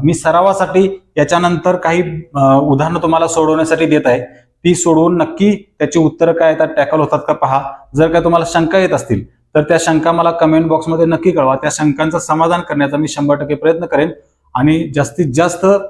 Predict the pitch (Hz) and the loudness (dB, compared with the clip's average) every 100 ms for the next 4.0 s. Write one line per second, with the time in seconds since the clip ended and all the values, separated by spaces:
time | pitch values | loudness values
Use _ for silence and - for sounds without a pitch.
0 | - _ _ 139 139 139 151 160 165 165 | -16 _ _ 2 2 2 0 0 0 2
1 | 156 151 139 131 117 - - 123 139 151 | 2 2 2 0 -2 -8 -14 -2 0 0
2 | 143 147 139 131 185 - - _ - 143 | 0 -2 0 0 0 -2 -14 _ -2 0
3 | 185 151 139 117 127 147 135 135 160 | 0 0 0 0 -2 -2 -2 0 0